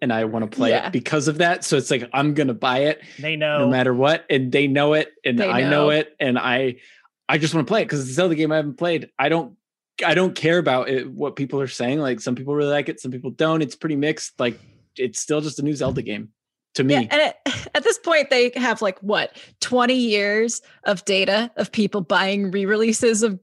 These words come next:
Speaker 2: their games? Like,
Speaker 1: Yeah.
Speaker 2: like, how many of us own the same Mario game on, like, four sy-, systems? You know, I, I, I, I bought every version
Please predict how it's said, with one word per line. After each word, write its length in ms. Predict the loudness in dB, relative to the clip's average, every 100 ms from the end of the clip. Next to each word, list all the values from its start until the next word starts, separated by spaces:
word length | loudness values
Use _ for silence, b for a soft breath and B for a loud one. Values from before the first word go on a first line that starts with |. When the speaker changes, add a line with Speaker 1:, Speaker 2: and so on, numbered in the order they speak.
| 0
Speaker 2:
their 160 | 2 4
games? 440 | 2 2 0 -2 0
Like, 360 | 4 4 2 -8
Speaker 1:
Yeah. 160 | -4
Speaker 2:
like, 220 | -2 -2
how 260 | -2 0 4
many 300 | 4 4 4
of 140 | 4
us 200 | 2 0 -2
own 400 | 0 0 0 -4 B B B
the 80 | -4
same 320 | 0 2 2
Mario 480 | 2 4 4 2 2
game 280 | 0 -2 -2
on, 140 | -2
like, 180 | -2 -4
four 320 | -4 -2 -2
sy-, 300 | -2 -4 -6 -6 -2
systems? 680 | 0 0 0 2 2 0
You 160 | 0 0
know, 200 | 0 -2 B B B
I, 180 | 0 0 B B 0
I, 320 | 2 4 0 B B 2
I, 280 | 4 2 0 -2
I 140 | 0 2
bought 300 | 4 4 2 0
every 440 | 2 2 2 2 4
version 720 | 4 4 4 2 0 -4